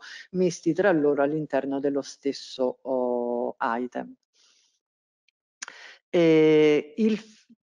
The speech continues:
ve, ve lo dico dopo, ehm, rimango sempre nell'ambito della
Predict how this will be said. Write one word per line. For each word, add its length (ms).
ve, 540
ve 180
lo 100
dico 260
dopo, 520
ehm, 1600
rimango 500
sempre 400
nell'ambito 640
della 520